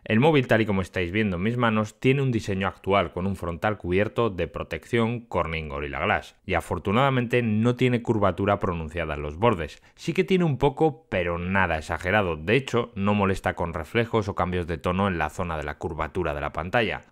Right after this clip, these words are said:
Por cierto, de fábrica dicha pantalla tiene un protector de plástico instalado. La parte trasera con un acabado acristalado también tiene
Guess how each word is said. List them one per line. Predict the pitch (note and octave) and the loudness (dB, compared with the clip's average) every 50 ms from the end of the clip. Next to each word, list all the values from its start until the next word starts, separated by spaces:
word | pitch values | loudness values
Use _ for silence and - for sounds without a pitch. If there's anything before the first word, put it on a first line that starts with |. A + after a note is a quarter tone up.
| _ | _
Por | - G#2+ G2+ F#2 | 0 2 2 2
cierto, | - C#3+ C3+ A#2+ - - G#2+ G2+ | 4 4 4 4 4 2 2 2
de | F2+ E2+ - | 2 0 0
fábrica | - A#2 A2 G#2 G2 - G#2+ F2+ F2+ | 2 2 2 2 2 2 0 0 0
dicha | G2 G2+ - B2 G#2+ | 0 0 0 0 0
pantalla | A#2 G#2+ G2+ G2 F#2+ F#2 F#2 F2 | 0 0 2 2 2 2 0 2
tiene | - A#2 B2 B2+ | 0 0 2 2
un | B2 | 0
protector | A2+ A#2+ A2 - G2+ F2+ - - - G2+ F2+ F2 | 0 -2 -2 0 -4 -4 -4 0 0 0 2 2
de | E2+ D2+ | -2 0
plástico | - A#2+ B2 B2 - C3+ B2+ - | 0 0 0 0 0 -2 0 0
instalado. | - - - E2 D#2 D#2 C#2+ C2+ - - _ - | -2 -2 -2 -2 -2 -2 -4 -4 -8 -14 _ -8
La | - G2 F#2+ - | -2 0 0 2
parte | - A2+ A#2 - A2 | 2 0 0 0 -2
trasera | F#2+ - G2 - - B2+ A#2+ A2 G2 | -2 -2 -2 2 2 2 2 2 2
con | G2+ F#2+ F#2+ | 0 -2 0
un | F#2+ F#2+ | 0 -2
acabado | F#2 - F2+ F2+ F2+ F2 F2 | 0 0 2 0 2 0 0
acristalado | - - F#2+ F#2+ - C3 A2+ G#2 F#2+ G2 F#2+ - - _ - | -2 -2 -8 -4 0 2 2 2 2 2 -2 -2 -8 _ 2
también | G#2 G2+ G#2+ A#2+ C3+ C3+ B2+ | 2 2 4 2 0 0 0
tiene | B2 G#2+ G#2+ A2 A#2 A2+ A2+ - _ | 0 0 2 2 0 -2 -4 -6 _